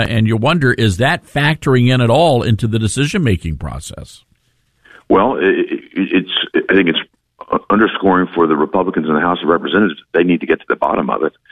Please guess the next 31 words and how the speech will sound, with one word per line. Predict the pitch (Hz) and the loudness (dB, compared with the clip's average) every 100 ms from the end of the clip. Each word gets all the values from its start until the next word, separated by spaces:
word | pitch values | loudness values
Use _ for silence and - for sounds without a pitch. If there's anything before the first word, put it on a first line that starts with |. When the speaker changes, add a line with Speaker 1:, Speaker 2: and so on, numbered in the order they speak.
| - - | -20 -8
Speaker 2:
to | - | -2
understand | 85 87 - 82 82 | 0 0 0 2 2
if | 80 - | 2 2
Joe | 87 | 0
Biden | 71 76 76 | 0 0 -2
is | 69 | -6
compromised, | - 69 - 67 73 87 | -6 -6 -6 -4 -4 -4
particularly | - - - 78 | -6 -4 -2 -4
if | |
he's | 71 - | -4 -8
compromised | 76 69 - 64 - | -6 -6 -4 -4 -2
by | 64 | -4
China | - 64 73 65 - | -2 -2 -2 -2 -6
and, | - 65 | -6 -4
and | - 65 | -2 -2
Ukraine, | 71 - 76 85 208 | -2 -2 0 0 0
Russia. | - 71 - 90 | 0 -2 0 0
We | 80 | 2
know | 76 76 | 2 0
Hunter | 78 | 0
Biden's | 69 69 87 | 0 0 -2
been | 78 67 | -4 -6
paid | - 78 78 | 0 0 2
by | 65 | 0
all | 71 92 | 0 0
of | 76 | 0
them | 67 - | -4 -8
exorbitant | - - 98 107 - | -6 0 2 2 -2
amounts | - 58 - | -4 -4 -4
of | - | -6
money | 58 50 | -6 -6